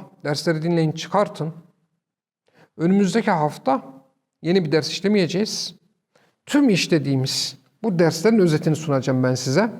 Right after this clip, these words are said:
Eğer siz de dersleri incelerseniz, dersleri dinlerseniz, özet çıkarırsanız burada karşılıklı ne yaparız?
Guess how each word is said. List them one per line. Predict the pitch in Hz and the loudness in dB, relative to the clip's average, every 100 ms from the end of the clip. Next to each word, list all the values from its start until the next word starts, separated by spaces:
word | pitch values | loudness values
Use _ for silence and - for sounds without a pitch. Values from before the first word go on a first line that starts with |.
| - - - - | -18 -20 -16 -2
Eğer | 190 208 | 2 2
siz | - 226 226 | 2 2 4
de | 208 185 | 4 4
dersleri | 185 185 208 208 | 2 2 2 2
incelerseniz, | 190 180 190 220 220 - 147 139 - | 2 2 4 2 2 2 0 0 0
dersleri | 175 170 196 185 | 2 2 2 4
dinlerseniz, | 165 185 208 180 165 | 4 4 4 2 2
özet | 175 170 175 | 2 2 2
çıkarırsanız | - 180 185 185 185 233 - - - - - | 0 -2 0 0 2 2 0 -12 -18 -20 -4
burada | 180 180 190 | 0 2 0
karşılıklı | - 170 165 214 208 190 | 0 0 0 0 0 2
ne | 208 | 2
yaparız? | 180 170 208 214 - | 2 0 -2 -4 -10